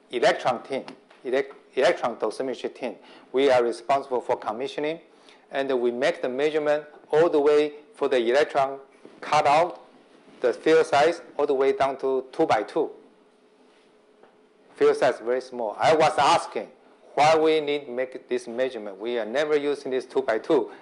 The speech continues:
<laughs> small field for the, for the electron. But for immunization, they do expect sometimes they do two-by-five. They still need the two-by-two for the output calculation anyway. So we need to make it all this insert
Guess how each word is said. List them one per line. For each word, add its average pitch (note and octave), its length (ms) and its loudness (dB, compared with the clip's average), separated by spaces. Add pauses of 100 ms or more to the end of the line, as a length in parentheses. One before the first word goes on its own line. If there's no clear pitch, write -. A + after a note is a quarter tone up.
(100)
<laughs> - 220 -20
small C3+ 360 -4
field C3+ 360 0
for A#2+ 240 -2
the, A2 260 -6 (460)
for C#3 120 -2
the C3 160 4
electron. A#2 380 0 (440)
But A#2+ 300 -2 (220)
for C3 140 0
immunization, C#3 520 -2
they A#2 120 -2
do D3 200 0
expect C3 460 0
sometimes B2+ 440 -4
they A#2 120 -4
do A2+ 360 -6 (1400)
two-by-five. B2+ 600 0 (320)
They B2+ 120 -2
still C3 200 -6
need C3 140 -6
the A#2+ 80 -8
two-by-two B2+ 600 -4
for A#2+ 140 -2
the A#2 160 -8
output A#2+ 400 -4
calculation G#2+ 540 -10 (180)
anyway. G#2 300 -18 (260)
So C3 220 -2
we C3 100 2
need D3 80 -6
to C#3 60 -2
make C3+ 260 -4
it C3 180 -12
all E3 260 4
this D3 340 -2
insert D3 520 -2